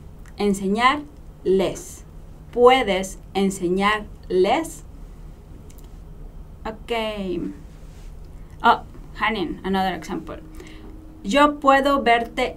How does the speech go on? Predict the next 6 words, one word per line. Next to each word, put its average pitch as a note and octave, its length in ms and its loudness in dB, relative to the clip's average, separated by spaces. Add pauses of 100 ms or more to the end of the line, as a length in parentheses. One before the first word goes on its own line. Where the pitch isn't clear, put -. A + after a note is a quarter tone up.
ahora. F#3+ 480 4 (1000)
That's E3 260 -8
perfect. G3+ 640 -8 (680)
Okay. B3 1000 -2 (2000)
Ah, A#3+ 340 4
España. A3 720 4